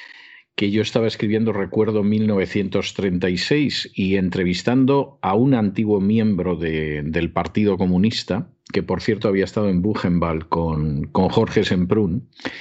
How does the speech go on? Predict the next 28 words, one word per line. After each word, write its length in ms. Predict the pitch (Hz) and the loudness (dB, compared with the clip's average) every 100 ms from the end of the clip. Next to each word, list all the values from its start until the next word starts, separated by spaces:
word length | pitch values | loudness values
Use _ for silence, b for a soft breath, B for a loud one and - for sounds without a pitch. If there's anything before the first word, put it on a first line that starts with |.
| B B B - | B B B -6
eh, 960 | - 101 98 95 92 87 85 78 78 57 65 62 - - | 0 2 4 4 2 0 -2 -2 -4 -6 -10 -10 -10 -8
hablando 500 | 101 101 131 120 104 | -2 2 4 4 2
de 80 | 95 | 0
la 120 | 92 | -2
época 260 | 95 101 | -2 -4
de 80 | 95 | -4
la 100 | 90 | -4
República, 480 | 92 90 113 113 95 | -4 -4 -2 0 0
en 80 | 95 | 0
un 80 | 104 | 2
momento 380 | 107 104 101 | 2 0 0
determinado 460 | 101 90 95 98 113 | 0 0 0 2 2
me 100 | 107 | 2
dijo, 440 | 98 - 117 - - | 0 0 -2 -4 -4
dice, 220 | 90 - | -2 0
"Es 80 | 117 | 0
que 160 | 143 - | -2 0
claro", 400 | 120 127 98 - | 0 0 -2 -4
dice, 320 | 90 90 - | -2 0 -2
"es 100 | 113 | 0
difícil 440 | 131 - 123 131 | 0 2 2 2
imaginar 640 | 117 98 - 95 107 123 - | 2 2 0 0 0 -2 -4
lo 280 | 92 90 87 | -2 0 2
mal 380 | 87 117 127 - | 2 2 0 -2
que 120 | - 80 | -6 -4
vivía 340 | 73 87 110 | -2 0 0
la 80 | - | -2
gente". 460 | - 123 123 - | -2 -2 -2 -12